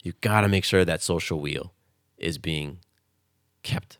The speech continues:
full right now, 'cause there's a lot of forces out there that are gonna try to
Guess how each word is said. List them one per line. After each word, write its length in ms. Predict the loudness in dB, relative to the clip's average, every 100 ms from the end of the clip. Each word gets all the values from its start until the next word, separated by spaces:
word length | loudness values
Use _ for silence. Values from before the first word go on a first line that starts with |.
| _
full 400 | -16 -4 -2 0
right 200 | -4 -6
now, 300 | -10 -10 -14 _ _ _ _ _ _ _ -2
'cause 80 | 0
there's 100 | 0
a 60 |
lot 260 | 4 6 6
of 260 | 4 0 _ _ _
forces 460 | 4 6 6 6
out 220 | 6 6 4
there 160 | 0
that 200 | 2 2
are 100 | 2
gonna 200 | 0 -2
try 200 | 0 2
to 120 | 2